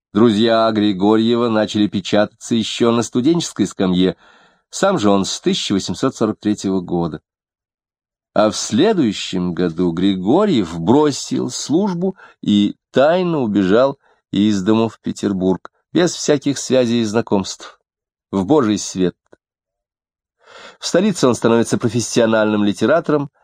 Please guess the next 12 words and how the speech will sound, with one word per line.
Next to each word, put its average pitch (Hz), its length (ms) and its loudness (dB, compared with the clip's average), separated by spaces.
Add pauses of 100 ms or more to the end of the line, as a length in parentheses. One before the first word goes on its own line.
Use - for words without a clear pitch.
(140)
пишущим 107 460 -2
и - 20 4
стихи, 156 680 -2
и - 20 -4
драмы, 104 600 0
и 78 40 -6
прозу, 113 520 0
и 85 80 -4
критику, 107 640 -6 (320)
театральную 92 800 0
и - 20 0
литературную. 80 720 -8